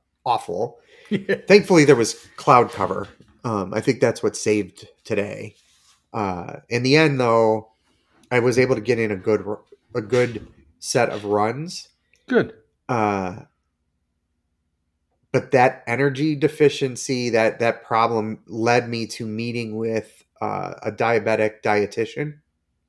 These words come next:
Speaker 2: Mm-hmm.
Speaker 1: And that was a big deal for me.
Speaker 2: So is this the one that you were originally supposed to see and it got screwed up?
Speaker 1: Yep.
Speaker 2: And it just got till now.
Speaker 1: Yeah. Well,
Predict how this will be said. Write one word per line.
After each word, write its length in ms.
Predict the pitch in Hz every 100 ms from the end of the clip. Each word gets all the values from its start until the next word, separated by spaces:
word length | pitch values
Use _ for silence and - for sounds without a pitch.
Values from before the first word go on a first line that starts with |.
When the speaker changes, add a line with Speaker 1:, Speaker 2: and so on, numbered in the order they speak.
| _
Speaker 2:
Mm-hmm. 380 | 131 117 123 123 - _
Speaker 1:
And 140 | 113 110
that 160 | 123
was 160 | 120 113
a 220 | 110 98 -
big 260 | - 113 107
deal 240 | 107 107
for 160 | 98 104
me. 340 | 92 92 104 _ _ _ _ _ _
Speaker 2:
So 280 | - 151
is 260 | 143 127 110
this 400 | 147 175 180 - _
the 100 | 147
one 380 | 127 123 135 131
that 160 | 123
you 220 | 127 123 123
were 240 | 113 104
originally 840 | 98 120 117 123 127 135 131 127 _ _ - _ _ _ _ _
supposed 420 | - - 131 123
to 60 | -
see 480 | - - 127 123 120
and 80 | 113
it 100 | 110
got 260 | 117 113 -
screwed 400 | - 127 123 120
up? 340 | 123 123 - -
Speaker 1:
Yep. 340 | 120 120 120 - _ _ _ -
Speaker 2:
And 140 | 120
it 140 | 117 -
just 220 | 127 -
got 380 | 127 117 - -
till 240 | 139 117
now. 500 | 110 107 101 87 - - _ _
Speaker 1:
Yeah. 560 | 131 123 120 110 104 107
Well, 460 | 147 160 156 151 -